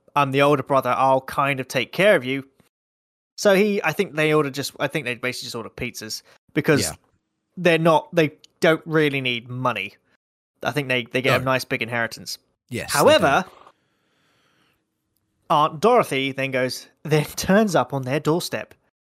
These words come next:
Speaker 2: Yeah.
Speaker 1: And suffice to say, Leon's not terribly happy
Speaker 2: No.
Speaker 1: because he, to him, it's like, "My, s-, I'm looking after my sister. We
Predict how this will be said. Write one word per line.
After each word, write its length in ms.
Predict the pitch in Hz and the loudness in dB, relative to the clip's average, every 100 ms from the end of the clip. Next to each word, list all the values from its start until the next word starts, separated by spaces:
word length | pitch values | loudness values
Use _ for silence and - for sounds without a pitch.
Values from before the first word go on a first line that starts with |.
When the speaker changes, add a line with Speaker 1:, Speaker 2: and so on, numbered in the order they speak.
| _ | _
Speaker 2:
Yeah. 120 | - - | -18 -8
Speaker 1:
And 460 | 120 127 135 135 135 | -2 -2 -2 -6 -12
suffice 640 | - - 151 - 233 294 - | -12 -8 -8 -2 0 0 -2
to 100 | 170 | -6
say, 560 | - 175 117 110 113 - _ _ _ _ _ _ _ _ _ _ | 0 0 2 -2 -8 -14 _ _ _ _ _ _ _ _ _ _
Leon's 560 | 180 165 240 226 220 170 | -6 0 2 2 0 -4
not 440 | 151 156 156 - | -2 0 -2 -6
terribly 400 | - 151 135 117 | -2 0 0 -2
happy 480 | 110 131 110 - 85 _ _ _ _ _ | -4 -4 -4 -10 -16 _ _ _ _ _
Speaker 2:
No. 60 | - _ | -20 _
Speaker 1:
because 580 | 143 139 127 123 - - _ _ - | -8 -4 -6 -6 -12 -14 _ _ -6
he, 440 | 165 214 208 143 | -2 -2 -2 -6
to 140 | - | -4
him, 200 | 151 233 | 0 0
it's 160 | 160 - | 0 -2
like, 260 | 131 123 151 | -2 -2 -6
"My, 220 | 143 131 | -4 -4
s-, 160 | - - | -6 -4
I'm 460 | 160 180 165 151 147 _ - | 0 2 0 -4 -10 _ -8
looking 320 | 165 147 143 | -4 -4 -4
after 220 | 123 - | -6 -6
my 120 | 117 107 | -10 -10
sister. 440 | - 214 - 117 | -4 -4 -4 -6
We 140 | 113 | -6